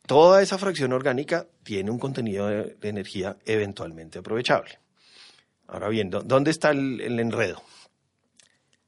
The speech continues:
El agua. Nuestros residuos tienen una cantidad de agua muy alta.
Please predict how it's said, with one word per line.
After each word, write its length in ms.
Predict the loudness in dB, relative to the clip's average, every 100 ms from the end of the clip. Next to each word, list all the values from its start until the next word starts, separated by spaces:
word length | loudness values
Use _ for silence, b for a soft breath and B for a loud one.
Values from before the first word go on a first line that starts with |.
| _
El 140 | -8 -6
agua. 240 | -6 -12 _ _ B B B B B B B B B B B B B B -8
Nuestros 300 | -6 -6 -4
residuos 380 | -2 0 -2
tienen 240 | 0 0 0
una 140 | 0
cantidad 400 | -2 -4 -2 0
de 60 | 2
agua 220 | 2 2
muy 120 | -2
alta. 300 | -4 -10 -20